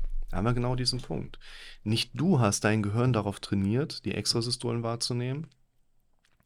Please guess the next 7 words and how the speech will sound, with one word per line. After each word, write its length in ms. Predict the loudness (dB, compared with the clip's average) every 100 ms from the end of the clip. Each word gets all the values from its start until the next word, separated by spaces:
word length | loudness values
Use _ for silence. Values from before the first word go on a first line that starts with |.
| -14
sondern 280 | -2 2 4
durch 160 | 2 2
dein 200 | 2 4
Unterlassen 600 | 2 2 4 4 2 0
in 100 | 0
spezifischen 680 | -2 -2 0 0 0 -2 0
Situationen 840 | -2 -4 -2 0 2 0 -2 -10